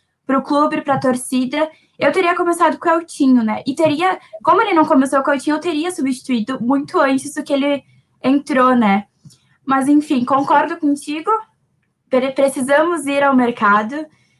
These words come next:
porque não dá, eu acho que o Alisson, ele tem o fôlego de jovem, mas não é, não tem a qualidade necessária de uma Série A, e a gente sabe que uma Série A é baseada em quem tem menos erros, né? E a gente não pode pecar nessas jogadas individuais que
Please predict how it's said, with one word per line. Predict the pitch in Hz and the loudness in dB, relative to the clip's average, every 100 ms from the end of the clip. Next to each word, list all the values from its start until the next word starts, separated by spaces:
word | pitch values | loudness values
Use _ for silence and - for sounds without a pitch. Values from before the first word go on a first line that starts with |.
| _ _ _ _ | _ _ _ _
porque | 240 233 240 - 247 240 247 240 240 240 | 2 4 2 0 2 2 2 0 -2 -2
não | 233 247 247 | 0 2 2
dá, | 226 226 | 4 2
eu | 262 | 2
acho | 233 240 - | 0 -2 -6
que | - | -2
o | |
Alisson, | 254 247 254 - 262 | 0 0 -2 -2 -2
ele | 247 | -2
tem | 254 294 | -4 -6
o | 392 | -6
fôlego | - 302 294 262 | -2 -2 -2 -6
de | 247 240 | -4 -2
jovem, | 240 262 311 330 302 | 2 0 0 -4 -2
mas | 294 285 | -2 0
não | 285 277 | -2 0
é, | 262 269 269 262 - _ _ _ _ | 0 0 -2 -4 -12 _ _ _ _
não | - 269 | -2 0
tem | 269 294 | 2 0
a | 311 | 2
qualidade | 330 311 262 262 262 | 0 0 2 0 0
necessária | 269 285 285 254 254 | -2 -4 -2 0 2
de | |
uma | 254 247 | 2 2
Série | 247 240 240 | 0 -2 0
A, | 220 214 | 0 0
e | |
a | 214 | 0
gente | 233 | -2
sabe | - 240 226 240 | 0 0 0 -2
que | 247 | 0
uma | 254 | 0
Série | 247 262 240 | 0 -2 0
A | 233 | 0
é | 254 | 0
baseada | 262 262 247 254 285 - _ _ | -2 -2 -4 -2 -4 -8 _ _
em | 262 262 254 _ | 0 0 0 _
quem | - 349 | -6 -6
tem | 381 381 | -4 0
menos | 311 302 302 | 2 2 2
erros, | 254 220 208 208 | 0 2 0 0
né? | 208 208 208 _ _ _ _ | 0 -2 -4 _ _ _ _
E | 233 | -2
a | |
gente | 220 240 254 | 0 0 2
não | 269 | 0
pode | 262 254 247 233 240 240 240 | 2 2 2 0 -2 -2 -2
pecar | - 254 254 233 | -4 -2 0 0
nessas | 233 254 233 233 - | 0 -2 -2 -4 -4
jogadas | 254 233 233 240 | -2 0 0 0
individuais | 247 226 233 233 226 233 - | 0 -2 -4 -2 -2 -4 -8
que | - 254 233 | -4 -2 -2